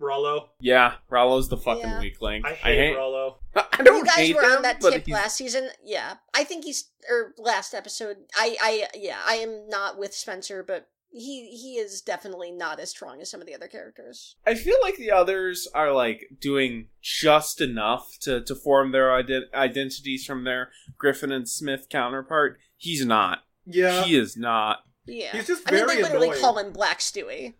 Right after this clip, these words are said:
Speaker 3: Yeah.
Speaker 1: Yeah.
Speaker 2: And it's also, like, this is something I noticed, but, like, Family Guy is, even in the more modern seasons, always makes, like, a reference to, like,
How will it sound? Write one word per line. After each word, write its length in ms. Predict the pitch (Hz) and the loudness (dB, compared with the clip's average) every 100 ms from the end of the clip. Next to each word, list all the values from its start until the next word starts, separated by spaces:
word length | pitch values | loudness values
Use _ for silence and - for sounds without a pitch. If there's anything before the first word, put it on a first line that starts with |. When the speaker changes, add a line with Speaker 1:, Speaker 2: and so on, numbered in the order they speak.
| _ | _
Speaker 3:
Yeah. 180 | 220 165 | -14 -2
Speaker 1:
Yeah. 320 | 180 143 123 - _ _ _ _ - | 2 2 0 -8 _ _ _ _ 0
Speaker 2:
And 100 | 254 | 2
it's 180 | 285 349 | 4 0
also, 320 | 403 - 427 | -2 -2 0
like, 200 | 311 233 | 0 0
this 140 | 226 | -4
is 60 | - | -4
something 300 | 294 269 208 | -6 -4 -2
I 80 | 147 | -2
noticed, 460 | 117 113 113 - | -2 -4 -6 -8
but, 100 | 127 | -6
like, 380 | 117 113 110 - | -2 -2 -4 -10
Family 400 | - 190 202 208 | 0 2 2 0
Guy 280 | 208 196 185 | 0 2 2
is, 200 | 156 156 | 0 -4
even 260 | 170 180 175 | -4 -6 -6
in 120 | 160 | -6
the 60 | |
more 180 | 147 131 | -2 -2
modern 320 | 120 113 113 | 0 0 -2
seasons, 360 | 110 120 113 110 | -6 -8 -8 -4
always 240 | 117 123 | 0 0
makes, 300 | 131 123 120 | 0 -4 -2
like, 300 | 135 113 107 - | 2 2 2 -2
a 160 | 113 | -2
reference 440 | 107 107 107 113 113 | -2 -6 -6 -12 -8
to, 100 | 117 | -2
like, 320 | 104 101 - | -2 -2 -8